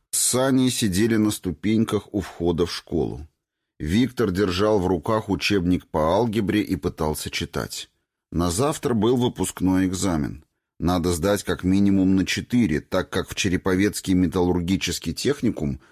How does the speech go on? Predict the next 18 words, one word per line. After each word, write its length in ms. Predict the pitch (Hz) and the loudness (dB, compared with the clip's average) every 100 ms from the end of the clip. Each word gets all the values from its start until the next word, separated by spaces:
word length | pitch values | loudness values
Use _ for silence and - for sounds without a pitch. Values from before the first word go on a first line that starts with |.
| _ - | _ -6
куда 260 | 92 90 | 0 2
он 160 | 82 78 | 2 0
собирался 560 | 92 82 85 78 - | -2 0 0 0 -4
поступать, 560 | - - - - 73 65 | -10 -8 -8 -6 -6 -4
был 220 | 69 120 | 0 0
конкурс. 680 | - 95 62 - - - - _ _ _ _ _ _ | 0 0 0 -4 -10 -12 -14 _ _ _ _ _ _
Там 180 | 120 147 | 2 2
учитывался 680 | 131 - 135 131 127 120 113 | 2 0 0 2 0 2 0
и 80 | 104 | 0
средний 540 | - 98 117 90 95 | 0 2 2 4 2
балл 340 | 78 95 90 | 4 2 2
по 100 | 80 | 0
годовым 460 | 76 80 82 85 76 | -2 0 2 2 0
оценкам, 580 | 69 - 117 131 120 123 | -2 -2 0 0 0 -2
и 160 | - | 0
балл 320 | 90 71 82 85 | 0 2 2 0
по 220 | 98 92 | 0 0
экзаменам. 680 | 82 80 65 60 50 57 | 0 -2 -4 -6 -10 -14